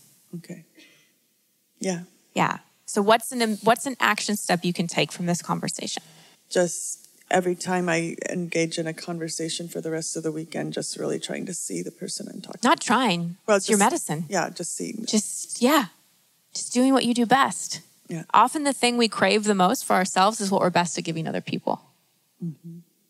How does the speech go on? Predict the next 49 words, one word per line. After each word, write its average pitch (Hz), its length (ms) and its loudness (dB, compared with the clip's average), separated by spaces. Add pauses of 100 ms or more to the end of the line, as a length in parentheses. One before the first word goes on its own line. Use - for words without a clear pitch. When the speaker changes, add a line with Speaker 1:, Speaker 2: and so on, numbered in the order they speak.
(520)
Speaker 2:
And 208 120 6
when 208 120 6
we 202 80 4
start 208 240 2
to 208 80 -2
give 190 240 2
it 247 260 4
and 196 140 -2
give 196 200 4
it 208 160 4
and 190 200 -2
give 190 180 4
it, 269 260 4
it's - 200 -4
like, 190 240 4
"Oh, 208 200 6
wow, 190 320 2
we 175 120 4
finally 185 320 0
start 180 180 -2
to 190 80 -6
give 170 140 -2
it - 100 -4
to - 120 -12
ourselves." - 540 -6 (240)
Speaker 1:
Mm. 175 420 -6 (560)
Speaker 2:
So - 180 -2
that's 247 280 0
it. 277 280 4 (340)
What 254 260 6
if 302 300 2
the - 80 2
key 269 720 0
to - 120 0
really 233 280 6
launching 214 420 4
your 220 100 0
business 208 400 0
and 202 160 0
getting 196 200 4
it 202 140 2
to - 60 -10
the 196 60 -4
next 202 300 -2
level 226 340 4 (460)
was - 100 -6
just - 240 0
seeing 294 220 0
people? 185 420 0